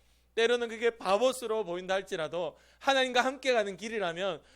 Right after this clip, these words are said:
주님이 여러분을 책임져 주십니다. 주님이 우리 지민이 친구를 책임져 주시는 거예요. 할렐루야. 저도 부모, 저도, 저도 중삼 중이 아이가 있거든요. 그렇게 보입니까? <laughs> 중삼 중이 아이가 있어요.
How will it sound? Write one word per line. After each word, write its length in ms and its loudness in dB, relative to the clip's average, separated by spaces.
주님이 360 -2
여러분을 540 0
책임져 600 2
주십니다. 840 4
주님이 300 0
우리 240 2
지민이 360 -4
친구를 560 2
책임져 460 0
주시는 400 -2
거예요. 560 -6
할렐루야. 760 4
저도 280 -2
부모, 480 -6
저도, 340 -10
저도 260 -6
중삼 520 -6
중이 320 -10
아이가 300 -6
있거든요. 480 -18
그렇게 240 -10
보입니까? 560 -8
<laughs> 460 -12
중삼 420 -10
중이 240 -14
아이가 240 -12
있어요. 260 -20